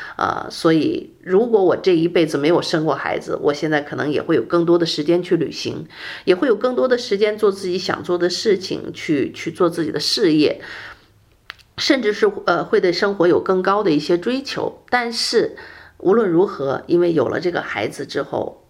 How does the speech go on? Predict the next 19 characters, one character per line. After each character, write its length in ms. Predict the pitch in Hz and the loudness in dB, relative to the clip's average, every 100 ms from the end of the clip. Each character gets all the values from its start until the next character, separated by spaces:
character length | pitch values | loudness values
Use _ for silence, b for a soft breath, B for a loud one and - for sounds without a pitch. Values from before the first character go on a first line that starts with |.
| - | -4
我 180 | 165 | 0
确 240 | 165 - 220 | 0 0 0
实 240 | 214 170 | 0 -2
觉 220 | 160 117 | 0 0
得， 240 | 127 - - B B B | 0 -2 -4 B B B
呃， 100 | - - | -14 -6
你， 220 | 196 196 185 | -4 -2 2
你 280 | 175 151 156 | 4 4 2
有 160 | 170 | 2
了 80 | 151 | 4
一 120 | 165 | 2
个 80 | 185 165 | 2 2
人 200 | 147 180 | 2 2
生 240 | - 185 | 0 0
不 120 | 190 | 2
同 340 | 220 - 147 139 | 0 -2 -4 -2
的 80 | |
体 280 | 151 - - | -4 -6 -8
验， 360 | - 139 - | -4 -6 -6